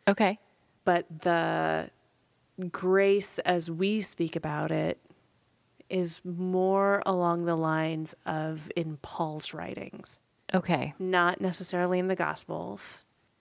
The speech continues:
Speaker 2: This is Paul trying to explain to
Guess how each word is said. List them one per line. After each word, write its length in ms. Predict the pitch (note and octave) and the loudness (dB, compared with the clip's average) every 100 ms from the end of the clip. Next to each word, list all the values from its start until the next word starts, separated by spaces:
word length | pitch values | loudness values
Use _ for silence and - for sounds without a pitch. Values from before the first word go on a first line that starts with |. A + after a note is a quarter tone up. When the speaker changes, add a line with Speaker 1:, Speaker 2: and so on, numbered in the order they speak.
| _ _ _ - | _ _ _ -12
Speaker 2:
This 400 | G3 F3+ F3+ - | -4 2 2 4
is 320 | F3 E3+ D#3+ - | 2 2 0 -4
Paul 540 | - - F#3 F3+ F3+ | -6 2 4 4 2
trying 360 | - F3 F3 E3+ | 0 0 0 -2
to 140 | E3+ | -4
explain 1040 | E3+ - - - E3+ E3 E3 E3 E3 E3 - _ - | 0 0 -2 -4 0 2 2 0 -2 -6 -10 _ -12
to 800 | - - E3+ E3 D#3+ D#3+ D#3+ E3 | -10 -2 0 0 0 0 -2 -4